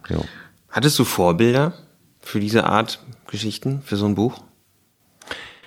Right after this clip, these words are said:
Speaker 1: Ja und nein. Nein, deswegen, weil ich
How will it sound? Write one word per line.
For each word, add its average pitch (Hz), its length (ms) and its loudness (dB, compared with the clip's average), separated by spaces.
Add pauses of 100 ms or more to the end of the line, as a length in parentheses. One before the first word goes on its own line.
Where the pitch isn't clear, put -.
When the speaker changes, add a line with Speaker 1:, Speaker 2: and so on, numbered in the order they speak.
(920)
Speaker 1:
Ja 80 320 -2
und - 340 -2
nein. 67 500 -4 (1000)
Nein, 117 400 4
deswegen, 113 800 -2
weil 95 160 0
ich - 160 -4